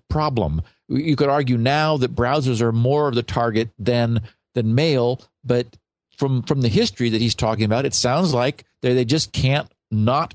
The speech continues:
click on things in email. So to make that safer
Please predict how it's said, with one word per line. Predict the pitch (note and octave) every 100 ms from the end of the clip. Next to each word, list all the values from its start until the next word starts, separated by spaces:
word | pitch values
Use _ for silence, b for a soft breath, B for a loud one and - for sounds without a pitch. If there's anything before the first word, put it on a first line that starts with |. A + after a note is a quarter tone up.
| -
click | C3+ C3
on | B2 C3
things | B2 C3 C3 C3
in | C3
email. | D3+ F3+ G2 D#2+ F#2+ B B
So | - C3
to | A#2+
make | C3+ E3 -
that | D3 C#3+
safer | - F#3+ G3+ - F#2